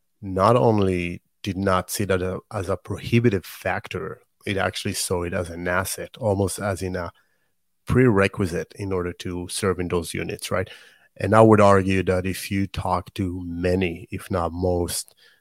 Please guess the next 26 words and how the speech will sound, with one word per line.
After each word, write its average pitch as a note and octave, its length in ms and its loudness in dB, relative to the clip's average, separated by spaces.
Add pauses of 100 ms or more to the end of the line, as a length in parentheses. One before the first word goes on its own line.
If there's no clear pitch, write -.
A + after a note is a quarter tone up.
(180)
um, F2 680 0 (1040)
operators G#2 720 4
that G2+ 100 -2
you G2 120 0
may F2+ 160 2
know, F2+ 520 -2 (200)
be F#2+ 160 -4
it F2 100 -8
American A#2 480 4
law A2 100 6
enforcement G#2 580 -2
and G2 140 0
military, F#2 640 0
Israeli, F#2+ 480 2
doesn't F#2+ 360 2
matter. E2+ 340 -4
If - 260 -12
you A2 180 0
get G2+ 260 -2
to G2 100 -4
a - 40 -8
certain A2 400 0
level, F2 440 -2 (100)
right, G2 220 -4 (420)
talking G2 340 -4
about F#2+ 380 0